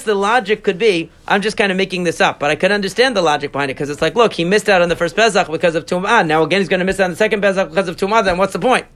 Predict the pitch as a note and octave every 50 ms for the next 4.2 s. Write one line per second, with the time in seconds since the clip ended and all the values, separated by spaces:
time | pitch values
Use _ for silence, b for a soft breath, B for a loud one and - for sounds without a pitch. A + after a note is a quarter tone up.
0 | b b b b b b b b b b - F#3+ F#3+ G#3 G#3 - E3 F3 G3 F#3
1 | F3+ F#3+ G3+ F#3+ G3 F#3+ F#3 F#3+ F#3+ G#3+ G3+ - G#3 F#3+ F#3 G#3+ G#3+ F#3+ F#3+ F#3
2 | G3+ G3+ G3 G3 G3 G3 F#3+ F#3+ B3 A#3 F#3 - - D#3+ D3+ D#3 E3 F#3 F#3 -
3 | E3 - - G#3 G3+ - E3+ E3+ F3+ F3+ D#3 G3+ A3+ B3 G3+ F#3 F3+ F3+ E3 D#3
4 | C3 C#3 C3+